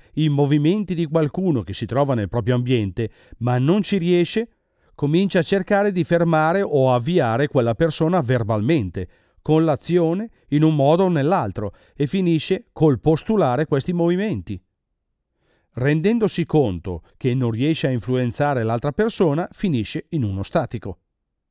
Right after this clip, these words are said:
Il motivo, naturalmente, è che inizia ad avviare e fermare movimento esterno, che però torna dentro di lei e finisce con l'avviare e fermare movimento dentro di sé.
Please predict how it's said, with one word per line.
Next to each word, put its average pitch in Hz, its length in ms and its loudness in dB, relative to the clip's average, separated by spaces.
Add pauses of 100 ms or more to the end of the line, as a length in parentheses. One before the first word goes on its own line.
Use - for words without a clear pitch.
(600)
Il 120 140 -4
motivo, 156 500 0
naturalmente, 127 800 -2 (160)
è 165 180 2
che 143 300 -2
inizia 156 500 0
ad 131 80 -2
avviare 135 560 0
e 117 60 0
fermare 143 560 0
movimento 127 580 -2
esterno, 110 560 -2 (220)
che 123 160 -4
però 139 320 0 (180)
torna 165 380 2
dentro 170 400 -2
di 175 100 -4
lei 110 340 -4 (220)
e 135 140 -4
finisce 127 480 -2
con 123 240 -2
l'avviare 127 560 0
e 151 60 -2
fermare 123 460 -2
movimento 123 600 -2
dentro 113 320 -4
di 143 100 -6
sé. - 280 -4